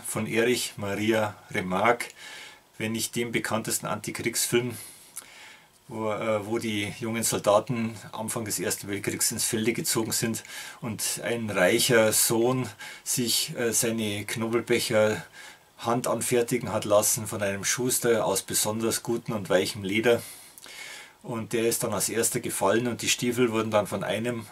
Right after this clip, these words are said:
an den anderen weitervererbt und alle, die den Stiefel getragen haben, sind letztendlich gestorben. Ich zeige euch jetzt mal das Modell des Bundeswehr-Knobelbechers,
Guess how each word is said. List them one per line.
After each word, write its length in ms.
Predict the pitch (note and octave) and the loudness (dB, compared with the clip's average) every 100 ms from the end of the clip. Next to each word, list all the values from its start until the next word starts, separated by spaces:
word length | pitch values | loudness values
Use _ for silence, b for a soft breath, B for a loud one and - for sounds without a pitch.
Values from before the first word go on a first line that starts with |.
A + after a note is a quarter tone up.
| B B B B _ | B B B B _
an 200 | - B2 | -12 -8
den 140 | G2+ F#2+ | -4 -2
anderen 380 | G2+ G#2+ G2+ F#2 | -2 -2 -2 2
weitervererbt 960 | G#2+ C3 - A#2+ - - - - - | 2 2 0 0 2 0 0 -4 -2
und 380 | B2+ G2+ E2+ - - | -6 -4 -4 -6 -2
alle, 160 | A2+ | -2
die 120 | A2+ | -2
den 140 | A2 G#2+ | -2 -2
Stiefel 300 | - A2+ A2+ | -2 -4 -4
getragen 400 | - G2+ G#2 A2+ | 0 6 6 8
haben, 160 | G#2+ G2+ | 6 6
sind 200 | G#2+ G#2 | -2 0
letztendlich 520 | G2+ - G2+ G#2 - | 2 2 -2 -6 -6
gestorben. 520 | - - G#4+ - E3 - - - - - - _ _ _ _ _ - - B B B B | -6 2 2 2 -6 -12 -18 -20 -20 -20 -20 _ _ _ _ _ 0 0 B B B B
Ich 120 | - | -4
zeige 240 | - A2 D3 | 2 4 4
euch 100 | - | 4
jetzt 200 | - C#3+ | 4 6
mal 160 | B2 | 6
das 180 | A#2+ - | 6 2
Modell 420 | A#2+ - A2 D3+ - B B B B - | 0 2 4 4 2 B B B B -6
des 260 | A2+ G2+ - | -2 0 -2
Bundeswehr-Knobelbechers, 1300 | C3 C#3 C#3 C3 A#2+ - B2+ C3+ - A2+ C3 - - | -2 0 2 4 2 2 2 2 2 0 2 0 -2